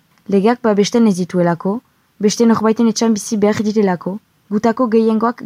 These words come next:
gainetik begiratzen dielako. Baina menperatzen eta mespretxatzen dituzten horiengatik ez balitz,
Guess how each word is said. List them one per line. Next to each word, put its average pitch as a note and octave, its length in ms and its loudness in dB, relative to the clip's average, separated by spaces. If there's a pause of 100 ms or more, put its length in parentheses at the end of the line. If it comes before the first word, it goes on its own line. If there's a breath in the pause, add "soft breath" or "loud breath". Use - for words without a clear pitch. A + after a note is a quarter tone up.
gainetik A3+ 480 2
begiratzen G3 480 0
dielako. F#3+ 400 -2 (240)
Baina G#3 240 2
menperatzen B3+ 680 2
eta F#3 220 -4
mespretxatzen A#3 640 -2
dituzten A3 400 0
horiengatik G#3 560 0
ez F3+ 140 -2 (100)
balitz, F3+ 380 -4